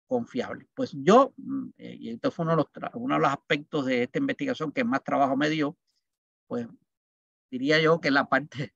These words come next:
el trabajo más de hormiga, ¿no? Fue reunir una importante base estadística que le puede servir a futuros investigadores, ¿no? Y, y él se la puso a disposición de a todos aquellos interesados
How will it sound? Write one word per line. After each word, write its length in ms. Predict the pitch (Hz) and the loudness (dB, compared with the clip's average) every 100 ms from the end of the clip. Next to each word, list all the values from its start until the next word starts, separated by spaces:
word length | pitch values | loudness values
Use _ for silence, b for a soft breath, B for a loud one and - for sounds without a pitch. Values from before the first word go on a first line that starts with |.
| - | -8
el 140 | 117 | -4
trabajo 340 | 139 135 143 | 2 2 4
más 220 | 143 139 143 | 4 4 4
de 80 | |
hormiga, 560 | 131 127 143 170 120 110 | 2 2 2 2 2 -2
¿no? 200 | 127 190 b b b b _ | -4 -4 b b b b _
Fue 160 | 139 160 | -2 -2
reunir 680 | 123 147 151 160 180 254 202 | 2 4 6 8 8 8 8
una 120 | 180 | 4
importante 600 | 175 180 143 175 170 156 | 2 0 0 0 0 -2
base 400 | 131 123 180 - | -2 0 0 0
estadística 460 | 175 - 160 170 170 | -6 -4 -4 -4 -6
que 80 | 143 | -4
le 100 | 117 | -6
puede 180 | 131 139 | -4 -4
servir 440 | 160 131 139 143 _ _ _ _ _ - | -4 -2 -2 -2 _ _ _ _ _ -2
a 100 | 143 | -2
futuros 460 | - 127 151 143 | -2 -6 -4 -2
investigadores, 800 | 143 123 - 113 107 147 156 98 | -2 -2 -4 -2 2 4 4 2
¿no? 220 | 113 175 - - | -4 -4 -4 -4
Y, 200 | 127 151 | -2 0
y 120 | 135 | 0
él 220 | 139 143 | 0 -2
se 140 | - 170 | -2 -2
la 100 | 165 | -2
puso 260 | 196 175 | -2 0
a 40 | 170 | 0
disposición 560 | 139 139 139 - 170 | 0 -6 -6 -6 -4
de 60 | 143 | -4
a 40 | |
todos 220 | 120 151 | -2 -2
aquellos 280 | 147 151 147 | -2 -2 -4
interesados 540 | 143 147 139 - 139 | -4 -4 -4 -2 -2